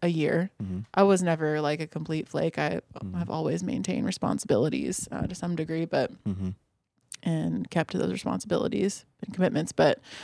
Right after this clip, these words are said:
Speaker 1: um, it was important for me to let go of all my analyzing and, like, planning and, um, you know, to swing,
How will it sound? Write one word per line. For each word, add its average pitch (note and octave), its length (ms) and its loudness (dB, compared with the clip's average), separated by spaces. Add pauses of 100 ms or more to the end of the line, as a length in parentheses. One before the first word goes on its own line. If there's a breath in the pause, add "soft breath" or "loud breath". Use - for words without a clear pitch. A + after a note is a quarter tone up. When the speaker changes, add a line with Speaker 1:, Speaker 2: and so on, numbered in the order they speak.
(300 loud breath)
Speaker 1:
um, E3+ 580 2 (480)
it G3 80 4
was A#3+ 100 8
important C4 460 6
for A#3 120 6
me G3 180 6
to F3 280 8
let E3 280 4
go D#3 420 6
of D#3+ 180 4
all E3+ 160 4
my D#3+ 380 2 (100)
analyzing D#3+ 840 2
and, - 440 0 (580 loud breath)
like, - 460 -2 (540)
planning D#3+ 600 4
and, - 500 -2 (320)
um, - 800 -4
you F3+ 160 0
know, - 80 2
to E3+ 100 0
swing, E3 640 2